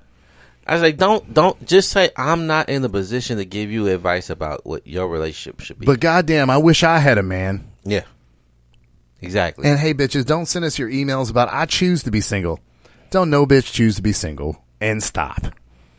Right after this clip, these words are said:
Speaker 2: Please stop.
Speaker 1: Nobody chooses.
Speaker 2: Not even Oprah chooses to be single.
Speaker 1: <laughs>
Speaker 2: Ha-,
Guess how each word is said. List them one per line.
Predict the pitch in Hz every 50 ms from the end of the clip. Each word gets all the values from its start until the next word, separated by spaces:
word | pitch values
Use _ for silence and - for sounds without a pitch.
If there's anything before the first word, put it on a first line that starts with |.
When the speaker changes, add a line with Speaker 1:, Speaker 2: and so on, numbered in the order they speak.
| _ _ _ _ _ _ _ -
Speaker 2:
Please | - - 165 160 147 139 123 107
stop. | - - - - 101 71 - - - - - - - - _ _ _ _ _ _ _ _ _ _ _
Speaker 1:
Nobody | - 92 85 78 - - - 110 120
chooses. | - - - 160 143
Speaker 2:
Not | 156 165 170 180
even | 180 170 175 175
Oprah | 135 143 147 139 117 - 110 95 85
chooses | - - 107 98 80 87 82 -
to | 92 92
be | 80 87
single. | - - - 87 80 69 69 67 85 85 - - -
Speaker 1:
<laughs> | - - - - _ - - _ _ _ _ _ _ _ _ _ _ -
Speaker 2:
Ha-, | - 120